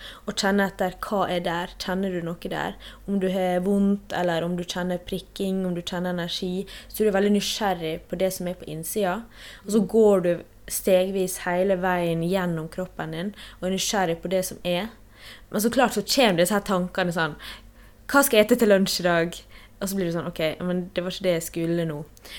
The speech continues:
Speaker 1: Eller, "Hva tid er ferdig? Hva dag er vi på nå? OK, vi er på dag fem. Greit. Ok, da har vi ka-, begynt å kalkulere. OK, tilbake igjen til skulder."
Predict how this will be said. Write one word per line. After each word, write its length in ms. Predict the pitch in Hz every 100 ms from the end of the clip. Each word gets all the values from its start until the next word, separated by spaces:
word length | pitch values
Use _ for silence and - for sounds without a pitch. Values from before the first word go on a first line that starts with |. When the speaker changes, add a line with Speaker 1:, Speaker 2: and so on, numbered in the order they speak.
| - -
Speaker 1:
Eller, 300 | 190 180 180 - - - - - - -
"Hva 120 | 254
tid 200 | 247 214 202
er 40 |
ferdig? 240 | 190 185
Hva 160 | - 220
dag 300 | 233 208 175
er 40 |
vi 120 | 170 165
på 120 | 190
nå? 240 | 180 160 165 -
OK, 140 | - 220 202
vi 60 | 190
er 40 |
på 100 | 196
dag 220 | 196 202 196
fem. 420 | - 170 147 147 -
Greit. 440 | 196 160 160 - -
Ok, 200 | - 180
da 100 | 185
har 160 | 190 175
vi 60 |
ka-, 200 | 170 -
begynt 300 | 202 196 208
å 60 | 190
kalkulere. 640 | 202 180 185 180 156 143 156 -
OK, 80 | - 202
tilbake 440 | 208 226 277 269 214
igjen 220 | 190 180
til 100 | 190
skulder." 520 | 185 214 180 147 156